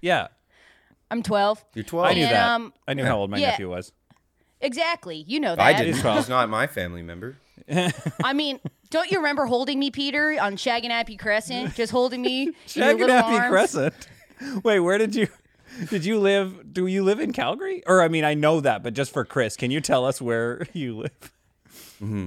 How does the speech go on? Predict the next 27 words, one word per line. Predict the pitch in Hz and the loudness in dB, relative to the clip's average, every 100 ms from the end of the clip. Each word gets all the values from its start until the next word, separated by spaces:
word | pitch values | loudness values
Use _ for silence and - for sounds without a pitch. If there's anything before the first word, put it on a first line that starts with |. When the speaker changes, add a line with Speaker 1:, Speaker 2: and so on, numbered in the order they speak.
| 80 | -6
Speaker 2:
In | 247 | -6
Calgary. | 302 359 381 180 156 214 | 0 0 0 -4 -8 -2
Where | 311 | 0
do | 311 | 2
I | 277 | 0
live | 277 247 | 0 -2
now? | 233 277 294 | 0 0 -2
Speaker 1:
Yeah. | 156 - | -2 -2
Speaker 2:
Toronto. | 220 180 147 - _ | 0 -2 -6 -10 _
We | 226 285 | -6 -2
had | 311 | 0
to | 247 | -2
move. | 196 185 180 - | -4 -6 -8 -4
Um, | 202 196 196 196 | 0 0 -2 -4
my | 214 | -2
mom, | 226 233 233 | 0 -2 -2
Trish, | 220 208 208 | -2 -2 -2
she's | - 208 185 | -6 -10 -8
a, | 190 190 180 | -4 -4 -6
she's | - 226 202 | -10 -8 -4
a | |
hairdresser, | 202 190 185 180 190 185 | -2 -2 -2 -2 -2 -2
and | 185 | -4
there | |
just | 185 208 - | -4 -6 -6
wasn't | 180 214 233 220 | -2 -2 -2 -8
enough, | 208 202 202 196 190 | -8 -4 0 0 -2